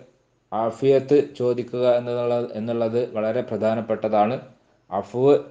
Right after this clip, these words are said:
ചോദിക്കലും വളരെ പ്രധാനപ്പെട്ടതാണ്. അതാണ് ആദ്യം പറഞ്ഞ ഹദീസിലുള്ളത്. അഫ്വും ആഫിയത്തും ചോദിക്കുന്നതിനേക്കാൾ പ്രാധാന്യം മറ്റൊന്നിനുമില്ല എന്ന നിലക്ക് ഇതിൻ്റെ പ്രാധാന്യം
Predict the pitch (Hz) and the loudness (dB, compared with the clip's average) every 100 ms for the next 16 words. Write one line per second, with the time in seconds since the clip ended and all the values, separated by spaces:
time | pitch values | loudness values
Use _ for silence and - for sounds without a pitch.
0 | - 120 120 113 117 120 120 110 110 110 | -8 -6 -4 -4 -2 -2 0 0 0 -2
1 | 107 104 107 107 107 110 110 107 110 104 | 0 0 0 -2 -4 -2 0 0 0 -4
2 | 107 110 113 117 107 104 117 113 107 110 | -4 -2 -2 -2 -4 -2 -4 -4 -4 -6
3 | 101 101 107 107 110 104 101 110 90 - | -6 -6 -6 -4 -4 -2 -2 -2 -4 -4
4 | - 120 131 - 110 107 113 117 113 120 | -4 -2 -2 -2 -2 -2 -2 -4 -2 -6
5 | 117 117 104 104 104 104 104 104 104 - | -6 -6 -8 -8 -6 -4 -2 -2 -4 4
6 | 127 151 151 - _ _ _ _ _ 104 | 6 6 2 -12 _ _ _ _ _ -2
7 | 104 113 120 120 113 101 - 123 123 120 | 0 0 0 0 -2 -2 -2 0 0 0
8 | 120 110 117 117 - - _ 101 104 117 | 0 2 4 4 2 -8 _ -8 -4 -2
9 | 117 110 - 127 107 107 113 110 104 101 | 0 0 -2 -2 -2 -4 -4 -2 -2 0
10 | 104 110 120 127 | 0 -2 -2 -6